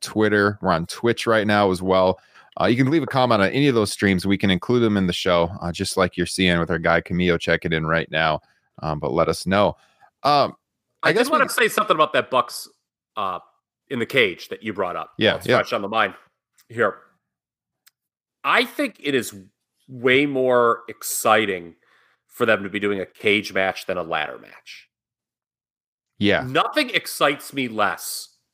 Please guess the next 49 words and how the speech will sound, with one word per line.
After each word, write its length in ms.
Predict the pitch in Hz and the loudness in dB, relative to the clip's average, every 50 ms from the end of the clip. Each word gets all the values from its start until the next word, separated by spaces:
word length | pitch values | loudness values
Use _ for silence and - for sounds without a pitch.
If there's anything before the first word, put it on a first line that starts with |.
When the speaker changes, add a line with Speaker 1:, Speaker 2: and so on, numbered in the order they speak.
| _ _ - | _ _ -4
Speaker 2:
in 120 | 131 123 | -2 0
the 80 | 123 113 | 2 2
year 140 | 110 110 | 2 2
twenty 300 | 104 - - 120 107 107 | 2 2 0 0 0 0
twenty-one 560 | - - 110 104 101 98 98 95 90 90 90 - | 0 -2 -2 -2 -2 -2 -2 -2 -4 -4 -4 -2
than 120 | - 110 101 | -2 0 0
another 300 | 98 98 98 101 98 95 | 2 2 2 2 2 0
of 60 | 92 | -2
these 280 | 92 95 90 - - _ _ _ | -6 -8 -12 -14 -18 _ _ _
ladder 340 | - 98 87 87 85 80 78 | -6 -4 -2 -2 -2 -2 -4
matches. 600 | 71 - - - - - - - - - - _ _ _ _ _ _ _ _ _ _ _ _ _ - | -8 -12 -18 -20 -20 -20 -20 -20 -20 -20 -20 _ _ _ _ _ _ _ _ _ _ _ _ _ 0
Everybody 560 | 185 226 247 214 190 170 135 110 113 98 90 | 4 4 4 6 4 4 4 4 2 0 0
does 220 | 87 90 87 - | -2 -6 -6 -6
a 40 | 90 | -6
ladder 200 | 87 87 87 85 | -6 -6 -6 -4
match. 160 | 87 87 - - _ _ _ _ | -6 -6 -8 -10 _ _ _ _
To 100 | - 170 | -6 -2
me, 340 | 170 220 254 269 262 226 - _ | 0 2 2 2 0 -2 -8 _
you 100 | 165 165 | -4 -2
know, 100 | 165 156 | -2 -2
'cause 280 | 160 170 156 135 - - - | -2 -6 -8 -8 -8 -4 -2
I 60 | 165 | 0
was 140 | 165 165 - | 0 0 -2
thinking 240 | - 269 277 277 185 | -2 -4 -2 -2 -2
about 220 | 139 120 107 - | 0 -2 -2 -2
this, 140 | - 107 - | -4 -8 -6
Justin, 440 | - - 113 110 110 - - 110 104 | -2 0 0 0 0 -2 -6 -6 -2
during 260 | 107 107 107 104 95 | -2 -2 -2 -2 -4
the 60 | 95 | -4
day, 180 | 92 110 113 110 | -2 0 0 0
'cause 200 | - 113 101 - | -2 -6 -10 -6
you 80 | 135 139 | -4 -2
and 80 | 113 110 | 0 2
I 100 | 120 135 | 2 2
were 140 | 131 120 | 0 -2
talking 400 | - - 107 107 98 95 - 104 | -6 -4 -4 -4 -4 -4 -6 -8
on 100 | 98 95 | -8 -8
the 60 | 95 95 | -8 -6
Green 300 | 117 123 165 202 220 202 | -2 -2 0 0 0 0
Room 200 | 170 131 117 107 | 0 0 0 -2
show, 580 | - - - 117 107 104 104 104 101 95 - _ _ _ _ _ _ _ _ _ _ _ _ _ _ | -6 -4 -2 0 2 2 2 2 0 -2 -6 _ _ _ _ _ _ _ _ _ _ _ _ _ _
uh, 200 | 76 73 73 65 - _ _ _ _ _ _ _ _ _ _ _ _ _ _ _ _ _ _ _ - | -20 -20 -20 -20 -20 _ _ _ _ _ _ _ _ _ _ _ _ _ _ _ _ _ _ _ -10
either 280 | 143 131 117 110 101 | -8 -4 -4 -4 -4
last 420 | 98 104 120 131 143 139 - - - | -2 0 0 2 2 0 -2 -4 -8
week 200 | 139 120 - - | -8 -8 -8 -10
or 40 | |
two 240 | 98 - - 185 254 | -10 -4 -2 -2 0
weeks 300 | 254 226 - - - - | 0 0 -2 -4 -6 -10
ago 240 | 107 87 87 73 - | -10 -8 -10 -12 -12